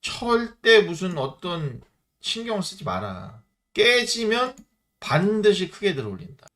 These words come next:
단톡방에 있는 분들은 계속 글 보시면 돼요.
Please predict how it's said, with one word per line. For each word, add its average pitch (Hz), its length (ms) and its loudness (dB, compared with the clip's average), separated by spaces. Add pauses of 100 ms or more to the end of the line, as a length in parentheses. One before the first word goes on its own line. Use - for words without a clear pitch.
단톡방에 139 480 -4
있는 123 280 -4
분들은 113 680 -10 (380)
계속 110 300 -10
글 127 220 -8
보시면 117 380 -10
돼요. 87 260 -12